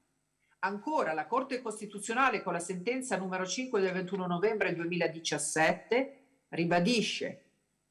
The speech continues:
"La legge impositiva di un trattamento sanitario non è incompatibile con l'articolo trentadue Costituzione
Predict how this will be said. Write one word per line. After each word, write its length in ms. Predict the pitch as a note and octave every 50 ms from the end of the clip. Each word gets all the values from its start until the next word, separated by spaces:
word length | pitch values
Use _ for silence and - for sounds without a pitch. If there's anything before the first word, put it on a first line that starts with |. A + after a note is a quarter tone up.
| _ _ _ _ _ _ _ _ _ _ _
"La 140 | - D3+ D#3+
legge 380 | E3 F#3+ A3 A#3+ G#3+ F#3 E3+ F#3+
impositiva 800 | E3+ D#3+ - F3 D3+ C#3+ F3+ E3+ - - A3+ A#3 G#3 F3 D#3+
di 100 | D3+ D3+
un 100 | D3 D3
trattamento 640 | - E3 D#3+ D#3 - D#3+ D#3+ F3+ G#3+ A3+ G#3+ - F3
sanitario 880 | E3+ - E3 E3 F3 E3+ - A3+ A3 A3 G3+ F3 D#3 C#3+ C3 B2 - - C#3
non 220 | C3+ C#3 C#3 D3+ E3
è 320 | G3 A3 G#3+ E3+ D3 - - - _ _ _ _ _ _ _ -
incompatibile 880 | E3+ D3+ C3 - D3+ C#3 - D#3 D3 D3 - B3 B3 G#3+ G3+ F3+ E3+ E3
con 120 | - D3
l'articolo 580 | D3 C#3+ C#3+ - - G#3 G#3 - G3+ E3 D3 D3
trentadue 560 | - - C#3+ C#3+ - D3 D3 D3+ G3+ A3 G#3+
Costituzione 1080 | G#3+ F3 D#3 - - - - B2+ B2+ - - - D3+ D#3+ F#3 G#3 C4+ C4+ C4 - -